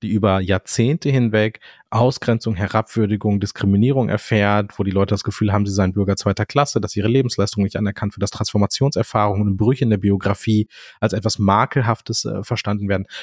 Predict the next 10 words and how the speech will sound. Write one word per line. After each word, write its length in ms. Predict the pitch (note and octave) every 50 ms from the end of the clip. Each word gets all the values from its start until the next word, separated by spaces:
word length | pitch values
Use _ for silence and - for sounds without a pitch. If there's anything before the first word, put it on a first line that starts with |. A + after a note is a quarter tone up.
| -
Stell 360 | - - - - C3+ D3+ F#3+ G#3
dir 120 | G3+ F#3
mal 220 | D3+ B2+ A#2 A2+
vor, 340 | - - - - A#2 C3 D#3
man 200 | D3+ B2 A2 G#2+
sagt 340 | - - G#2+ A2+ A2+ _ -
diesen 220 | A#2+ G2+ G#2 G#2
Satz. 420 | F#2+ F2+ D#2+ D2+ - - - - _ _ _ _ _ _ _ _ -
„Ostdeutsche 720 | - C3 C3+ - - - A#2 A2+ A#2 A2+ - - A#2 F#2 F2
Werte, 800 | G2 G2+ G#2 A#2+ C3 C3+ - D3 C#3+ C#3 C#3 C3 - - -